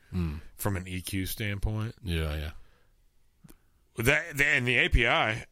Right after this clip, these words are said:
Speaker 2: is notched, as well as the, I've, so I actually have two D Is on my board. I have an A P I and an Ampeg S C R.
Speaker 1: Yeah.
Speaker 2: And I'm running, running the Ampeg into the A P I really sounds like an S V T to me.
Speaker 1: Okay.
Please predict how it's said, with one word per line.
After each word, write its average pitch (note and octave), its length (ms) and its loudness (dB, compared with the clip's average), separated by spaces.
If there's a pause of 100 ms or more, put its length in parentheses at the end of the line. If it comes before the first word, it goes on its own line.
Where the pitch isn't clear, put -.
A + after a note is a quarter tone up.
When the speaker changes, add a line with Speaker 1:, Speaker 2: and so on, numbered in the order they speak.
(140)
Speaker 2:
is F2+ 360 -4
notched, A2 580 0
as B2+ 220 0
well D3 240 4
as B2 100 0
the, A#2+ 160 2
I've, C3+ 220 2
so C#3+ 120 4
I F3+ 160 4
actually C#3+ 220 0
have F#2+ 120 -2
two B2 160 2
D F#2+ 140 -2
Is G2 280 0
on F#2 120 -4
my D#2+ 60 -6
board. F2 240 -2
I G#2+ 40 2
have A#2 160 4
an G#2 60 -4
A A2+ 160 4
P B2+ 160 2
I A#2+ 180 2
and G2+ 140 4
an G2 80 0
Ampeg A2 520 0
S G#2+ 180 2
C A#2+ 160 0
R. B2 240 0 (160)
Speaker 1:
Yeah. E2+ 340 0
Speaker 2:
And G#2 140 2
I'm A2 120 2
running, C#3 440 2
running D#3+ 300 2
the C#3 220 2
Ampeg D3 600 2
into B2 760 0 (400)
the G2+ 220 -2
A G#2+ 140 4
P G2+ 220 4
I F#2 320 2 (420)
really A2+ 520 4
sounds F2+ 420 2
like F2+ 260 -6
an A2 120 -4
S D#2+ 260 -4
V D2+ 160 -8
T C2+ 320 -10
to - 140 -6
me. C2 320 -14 (160)
Speaker 1:
Okay. D#2+ 260 -4